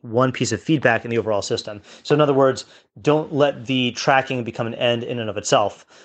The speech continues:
Uh, I'm listening to a podcast by Ramit Sethi on, uh,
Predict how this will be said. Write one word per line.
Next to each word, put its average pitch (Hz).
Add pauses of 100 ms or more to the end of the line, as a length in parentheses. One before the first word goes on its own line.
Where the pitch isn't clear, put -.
(180)
Uh, 127
I'm 123
listening 139
to 139
a 127
podcast 123
by 120
Ramit 117
Sethi 120 (400)
on, 117 (220)
uh, 113